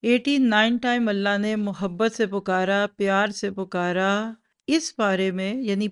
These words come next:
पारा टू में आपको अपने प्यारे मालिक की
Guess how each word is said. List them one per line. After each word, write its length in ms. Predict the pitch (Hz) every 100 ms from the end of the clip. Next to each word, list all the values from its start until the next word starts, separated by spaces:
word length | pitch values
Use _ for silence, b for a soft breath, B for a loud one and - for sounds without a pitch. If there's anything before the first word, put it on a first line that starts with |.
| -
पारा 360 | 214 202 220 233
टू 340 | 233 208 240
में 360 | 226 208 196 220 - 202
आपको 360 | 196 220 - 208
अपने 320 | 196 196 202
प्यारे 440 | 196 190 185 190 214
मालिक 400 | 208 175 180 202
की 340 | - 185 165